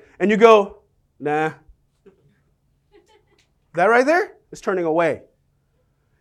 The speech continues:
And rejection, saying, "Nah, I don't want to because I have to do this," is better than to ignore the bid for connection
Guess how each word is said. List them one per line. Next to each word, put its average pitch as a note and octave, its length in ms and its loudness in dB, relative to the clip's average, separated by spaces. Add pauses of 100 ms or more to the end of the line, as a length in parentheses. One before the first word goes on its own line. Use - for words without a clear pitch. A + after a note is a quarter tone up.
(120)
And B3 260 2
rejection, C4+ 800 0
saying, G#3 340 -2
"Nah, G#3 140 4
I G#3 80 6
don't G#3 160 2
want A3 220 2
to A3 120 -6
because F#3 480 -4
I F3 140 0
have F3+ 240 -2
to F3 80 -10
do E3 240 -10
this," G#3+ 420 -2 (260)
is E3 160 -12
better G#3+ 460 0 (260)
than F#3+ 260 0
to G#3 180 -6
ignore F3 920 -2 (640)
the E3 140 -4
bid F#3 400 4
for E3+ 160 -8
connection E3 880 -10